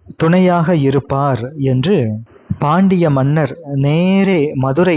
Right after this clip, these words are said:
திரு ஆலவாய் திருக்கோயிலுக்கு செல்கின்றார். ஸ்ரீ சோமசுந்தர பெருமானின்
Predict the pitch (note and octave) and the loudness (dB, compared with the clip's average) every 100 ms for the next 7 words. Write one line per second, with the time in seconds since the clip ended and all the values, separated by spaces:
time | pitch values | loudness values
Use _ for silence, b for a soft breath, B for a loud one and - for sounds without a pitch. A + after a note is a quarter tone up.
0 | C3+ - E3 D3+ C3+ D#3+ E3+ E3 D3 - | 0 -2 0 0 0 0 0 0 0 0
1 | E3 F#3+ E3+ D#3+ D3+ C#3 - C3+ - C3+ | -2 0 0 2 2 -2 -2 -6 -2 -4
2 | B2+ C#3+ B2+ A#2+ A#2+ C#3+ C#3 - _ - | -2 -2 -2 -2 -2 -2 -6 -16 _ -2
3 | E3 D3 D#3+ E3 F#3+ F#3+ E3+ D#3+ D#3 D#3 | 2 2 0 0 0 0 0 0 0 0
4 | C#3+ C#3 C#3 C#3 C#3 | 0 0 0 0 0